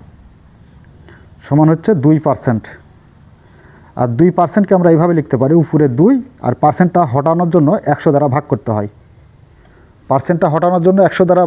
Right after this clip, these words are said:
ভাগ, আর পার্সেন্ট তৈরি করার জন্য একশো দ্বারা গুণ করতে হয়। তো আমরা যেহেতু এখানে পার্সেন্ট হটিয়ে দিচ্ছি, সেহেতু আমরা একশো দ্বারা ভাগ করছি। এরপরে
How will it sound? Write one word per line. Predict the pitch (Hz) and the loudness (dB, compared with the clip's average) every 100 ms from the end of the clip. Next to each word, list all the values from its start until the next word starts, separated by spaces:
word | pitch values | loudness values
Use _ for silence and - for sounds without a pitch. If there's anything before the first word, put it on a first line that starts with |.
| 131 | 0
ভাগ, | 165 247 - _ _ - | 0 -2 -6 _ _ -8
আর | 120 - | -8 -2
পার্সেন্ট | 147 - 190 190 185 | -2 0 -2 -2 2
তৈরি | 180 208 | 2 2
করার | 208 190 | 0 2
জন্য | 175 156 220 | 2 2 2
একশো | - 151 | 0 0
দ্বারা | 143 127 | 0 0
গুণ | 143 127 | 0 -2
করতে | - 101 | -4 -8
হয়। | 95 - _ _ _ _ | -8 -14 _ _ _ _
তো | - | -4
আমরা | 185 202 | 0 2
যেহেতু | 196 196 196 | 2 2 2
এখানে | 196 - | 2 2
পার্সেন্ট | 170 - 131 | -2 0 0
হটিয়ে | 147 196 180 | 2 2 2
দিচ্ছি, | 139 - 262 - _ - - _ | 0 -2 -4 -4 _ -20 -20 _
সেহেতু | - 165 180 | -2 0 2
আমরা | 190 214 | 0 0
একশো | - 143 | 0 0
দ্বারা | 165 147 | 0 -2
ভাগ | 156 | -2
করছি। | 135 104 110 - _ _ _ - - _ _ _ _ _ - _ _ _ _ _ _ _ _ _ _ _ - | -4 -4 -10 -14 _ _ _ -20 -20 _ _ _ _ _ -20 _ _ _ _ _ _ _ _ _ _ _ -2
এরপরে | 185 185 214 | 0 2 2